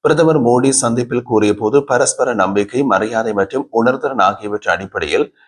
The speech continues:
இரு நாடுகளுக்கும் இடையிலான உறவுகளை முன்னெடுத்து செல்ல உறுதி பூண்டிருப்பதாக தெரிவித்தார். கடந்த ஆண்டு கசானில் நடைபெற்ற அர்த்தமுள்ள விவாதங்கள் நமது உறவுகளை நேர்மறையான திசையில் கொண்டு வர உதவின. எல்லை பகுதியில் போர் நிறுத்தம் பின்னர் அமைதி மற்றும் நிலைத்தன்மை நிலவுகின்றது.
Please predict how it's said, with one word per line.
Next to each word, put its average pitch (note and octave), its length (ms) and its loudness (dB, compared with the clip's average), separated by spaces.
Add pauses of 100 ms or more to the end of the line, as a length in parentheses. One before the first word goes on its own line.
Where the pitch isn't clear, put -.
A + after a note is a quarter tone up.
(140)
இரு D#3+ 240 2
நாடுகளுக்கும் C#3 680 2
இடையிலான A2 420 0
உறவுகளை G#2+ 440 -2
முன்னெடுத்து G#2 460 -4
செல்ல A2+ 340 -4
உறுதி C#3 380 -4
பூண்டிருப்பதாக A#2+ 760 -2
தெரிவித்தார். F2 600 -2 (340)
கடந்த F3+ 380 2
ஆண்டு D3+ 220 2
கசானில் C3 480 0
நடைபெற்ற A2 500 2
அர்த்தமுள்ள A2+ 420 0
விவாதங்கள் F#2+ 580 0
நமது G2+ 300 0
உறவுகளை A2 600 -4 (240)
நேர்மறையான D#3 680 0
திசையில் C#3 460 -4
கொண்டு A#2+ 280 -2
வர B2+ 180 4
உதவின. F2 400 0 (500)
எல்லை F#3+ 280 4
பகுதியில் D3+ 540 0
போர் C#3 240 0
நிறுத்தம் C3 360 -2
பின்னர் A#2+ 280 0 (140)
அமைதி D3 320 0
மற்றும் C#3+ 300 -4
நிலைத்தன்மை B2+ 540 -2
நிலவுகின்றது. G#2 680 0